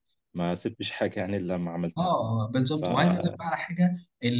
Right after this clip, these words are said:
Speaker 2: ال-، الناس هتبقى مفكره ان الميديا باينج ان انا لازم انا click اعلانات. لا، عادي خالص. الكامبينز نفسها مش معناها ان انت تدفع فلوس عشان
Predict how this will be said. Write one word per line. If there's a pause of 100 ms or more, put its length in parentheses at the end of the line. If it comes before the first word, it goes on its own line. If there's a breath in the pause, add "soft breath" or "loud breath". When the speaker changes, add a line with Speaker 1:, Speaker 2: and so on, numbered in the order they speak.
(160)
Speaker 2:
ال-،
الناس
هتبقى
مفكره
ان
الميديا
باينج
ان
انا
لازم
انا
click
اعلانات.
لا،
عادي
خالص.
الكامبينز
نفسها
مش
معناها
ان
انت
تدفع
فلوس
عشان